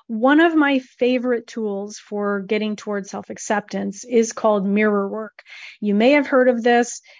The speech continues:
It's, it's attributed to a number of different people. Um, I learned it from a motivational speaker called Jack Canfield.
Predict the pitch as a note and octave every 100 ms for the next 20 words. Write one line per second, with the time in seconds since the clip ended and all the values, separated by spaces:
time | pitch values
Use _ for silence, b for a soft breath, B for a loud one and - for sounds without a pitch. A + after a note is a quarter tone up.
0 | _ A#3 G#3+ - - - F#2+ A#3 A3+ -
1 | - - - A3+ - C#4+ C4+ B3 B3+ G#3
2 | A3+ A3 A3+ A3 G#3+ F#3+ G#3 - G3+ G#3+
3 | - A3+ C4 B3+ C4+ B B B - A3
4 | G#3+ G#3 G#3 A#3+ - - _ - A3 A#3
5 | B3 C4 A3 A#3 A#3 A3+ - A3+ G#3+ G#3
6 | G#3 - G#3+ G#3 A3 A3 A3 A3 G#3+ -
7 | G#3+ G#3 - G3+ F3+ G3 G3 - G#3 G3+
8 | G3 G3 G3 G3